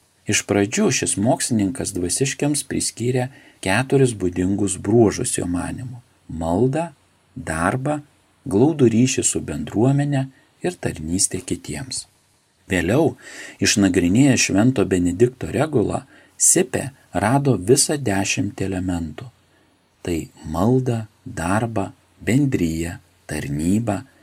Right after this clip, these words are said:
dėmesį fiziniams poreikiams, pusiausvyrą, saugumą, tikrumą, tvarką,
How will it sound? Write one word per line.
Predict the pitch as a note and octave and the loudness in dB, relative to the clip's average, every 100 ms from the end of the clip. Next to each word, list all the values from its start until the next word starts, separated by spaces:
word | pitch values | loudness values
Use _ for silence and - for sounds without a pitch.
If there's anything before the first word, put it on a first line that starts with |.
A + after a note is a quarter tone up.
| _ _ _ F2+ | _ _ _ -2
dėmesį | G#2 D3 D#3+ C3 F#2 | 2 4 4 2 0
fiziniams | - G2 F#2 E2+ D#2 C#2+ - | 2 0 0 0 -2 -4 -6
poreikiams, | - F2+ A#2+ A2 G#2 F#2 F#2 - - _ _ - | -4 0 2 0 -2 -6 -4 -4 -6 _ _ -4
pusiausvyrą, | B2 - F#2 F#2 F#2+ - - F2 F2 - _ _ - | 0 0 0 0 2 0 -2 -4 -6 -10 _ _ -4
saugumą, | - G#2+ A#2+ D3+ E3 G#2+ | 2 2 2 2 2 0
tikrumą, | - D2+ - D#2+ G#2+ B2+ A#2 - _ _ _ - | 0 -6 -6 -2 0 0 -2 -8 _ _ _ -14
tvarką, | - D#2+ F2 C3+ C3+ A#2 | -10 -6 -2 -2 -2 -4